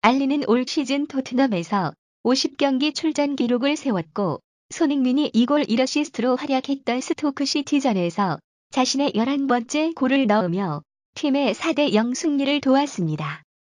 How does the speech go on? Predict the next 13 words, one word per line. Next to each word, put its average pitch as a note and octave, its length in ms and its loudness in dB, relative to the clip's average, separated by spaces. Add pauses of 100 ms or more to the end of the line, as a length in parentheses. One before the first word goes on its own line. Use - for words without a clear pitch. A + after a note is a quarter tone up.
(320)
지난해 C#4 460 2
시월 D4 460 2
잉글랜드 B3+ 760 0
국가대표팀에서도 C#4 1300 0
데뷔한 A#3+ 500 0 (320)
알리는 C4+ 500 0
A매치 C4 680 2
열두 B3 320 0
경기에서 B3 680 0
일 A#3+ 140 2
골을 C4+ 280 2
기록 C#4 280 2
중입니다. E3 680 -2